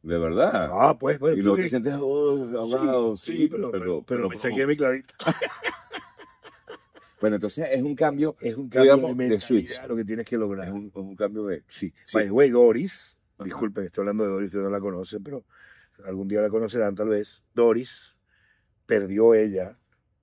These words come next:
Speaker 2: más de sesenta libras.
Speaker 1: Wow.
Speaker 2: En
Speaker 1: Y
Speaker 2: el
Speaker 1: el,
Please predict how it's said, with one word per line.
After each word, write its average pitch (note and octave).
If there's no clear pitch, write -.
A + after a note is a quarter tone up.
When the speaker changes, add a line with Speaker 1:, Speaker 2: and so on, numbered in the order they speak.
Speaker 2:
más A#2
de E3
sesenta A2
libras. G#2
Speaker 1:
Wow. E2
Speaker 2:
En A2+
Speaker 1:
Y -
Speaker 2:
el D3
Speaker 1:
el, C#3